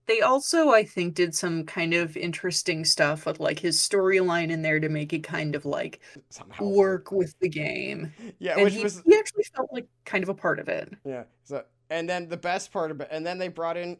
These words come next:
Speaker 2: Haomaru as well from Samurai Showdown.
Speaker 1: Yeah.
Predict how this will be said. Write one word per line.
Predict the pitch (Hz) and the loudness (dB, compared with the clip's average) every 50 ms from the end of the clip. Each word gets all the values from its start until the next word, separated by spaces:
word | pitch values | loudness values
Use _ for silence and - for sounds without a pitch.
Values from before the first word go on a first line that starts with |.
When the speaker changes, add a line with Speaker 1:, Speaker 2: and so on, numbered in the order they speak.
| - | -10
Speaker 2:
Haomaru | - - 220 262 254 214 180 147 135 127 113 107 107 113 | -8 -6 -6 -4 -4 -4 -4 -4 -6 -8 -10 -10 -12 -12
as | 120 123 | -12 -6
well | 165 190 180 151 123 107 104 | -4 -2 -2 -2 -2 -6 -10
from | - - 143 127 117 117 113 - _ _ _ _ _ _ _ _ _ _ _ _ _ _ _ _ _ _ _ _ _ _ | -12 -12 -12 -10 -12 -12 -20 -20 _ _ _ _ _ _ _ _ _ _ _ _ _ _ _ _ _ _ _ _ _ _
Samurai | - - 147 135 127 131 139 143 | -16 -12 -10 -10 -8 -8 -8 -8
Showdown. | 147 - - 175 165 143 135 120 107 104 98 95 _ _ _ _ _ _ _ _ _ _ _ _ _ _ _ _ _ _ - | -6 -4 -4 -4 -4 -4 -6 -8 -10 -12 -16 -18 _ _ _ _ _ _ _ _ _ _ _ _ _ _ _ _ _ _ -14
Speaker 1:
Yeah. | 392 - 151 - - | -12 -12 -12 -12 -14